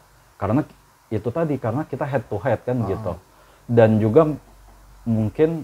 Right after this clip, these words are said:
Speaker 1: se-, beberapa orang mikir, "Wah, ini musuh lama nih, ketemu lagi, otomatis panas," gitu. Jadi suasana,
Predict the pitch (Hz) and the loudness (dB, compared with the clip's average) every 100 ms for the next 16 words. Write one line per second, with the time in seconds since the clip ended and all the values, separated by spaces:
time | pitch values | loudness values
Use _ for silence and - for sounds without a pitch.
0 | - - - 117 - - 117 107 113 107 | -12 -16 -10 -10 -10 -4 0 2 4 2
1 | - - 139 135 120 113 151 156 143 _ | 2 2 2 0 -2 -4 -6 -8 -10 _
2 | _ _ _ - 104 95 98 117 110 101 | _ _ _ -4 0 0 0 0 0 -2
3 | 113 104 107 110 104 98 87 92 92 90 | -4 -2 -2 -2 -6 -8 -8 -8 -8 -6
4 | 87 90 90 90 87 85 87 87 - 87 | -6 -6 -8 -10 -10 -10 -10 -10 -12 -12
5 | 92 92 87 90 85 - 82 _ _ - | -10 -12 -14 -14 -14 -14 -20 _ _ -20
6 | - _ _ 98 101 104 156 170 - _ | -20 _ _ -4 0 4 4 4 -4 _
7 | _ _ - - 123 123 - 120 131 180 | _ _ -12 2 6 6 6 2 2 0
8 | - | -4